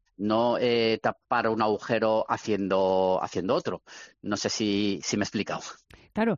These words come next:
Speaker 2: eh, estamos hablando en este caso de un plan Costa del Sol que se activa en el año dos mil veinticuatro. Eh, no sé si tiene, eh, efectivos propios, eh, especialistas en este tipo de crímenes y de organizaciones criminales,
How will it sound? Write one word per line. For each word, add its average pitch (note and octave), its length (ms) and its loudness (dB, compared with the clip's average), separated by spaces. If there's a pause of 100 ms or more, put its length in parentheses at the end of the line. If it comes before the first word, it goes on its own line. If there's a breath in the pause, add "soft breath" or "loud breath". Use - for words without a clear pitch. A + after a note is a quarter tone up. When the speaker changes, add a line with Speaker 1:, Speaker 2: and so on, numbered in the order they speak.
(200 loud breath)
Speaker 2:
eh, G3+ 100 -2
estamos G#3+ 320 0
hablando A#3 400 2
en G3 180 -4
este G3+ 220 -4
caso A3+ 260 -2
de G3+ 60 2
un A3 140 4
plan A3+ 240 2
Costa A3+ 320 -2
del G#3+ 160 0
Sol C4 280 2 (280 loud breath)
que G3 100 -4
se G3 320 0
activa A3 380 -2
en G3 100 -2
el G3 60 -2
año G#3 180 0
dos G#3 180 0
mil G#3+ 200 0
veinticuatro. A#3+ 640 0 (260 loud breath)
Eh, F#3+ 640 -4
no A3+ 320 0
sé A#3+ 140 -2
si A#3 240 -2 (120)
tiene, C4 400 4
eh, G3+ 200 -8
efectivos B3 580 0
propios, D4+ 640 2 (240 soft breath)
eh, G3+ 540 0 (180)
especialistas A#3 1300 0
en A3 160 2
este B3 260 2
tipo A3+ 280 0
de A3 100 0
crímenes A3+ 680 2
y A3 60 0
de G#3+ 220 0
organizaciones G#3+ 640 0
criminales, A#3 560 -2